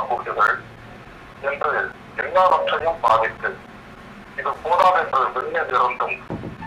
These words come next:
குண்டு மழை பொழிந்து கனரக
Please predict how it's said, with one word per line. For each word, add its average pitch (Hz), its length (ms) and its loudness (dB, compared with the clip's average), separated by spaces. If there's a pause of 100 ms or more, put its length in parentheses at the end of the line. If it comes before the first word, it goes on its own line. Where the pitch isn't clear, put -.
(600)
குண்டு - 300 0
மழை - 300 4
பொழிந்து 127 460 -2 (720)
கனரக 180 380 6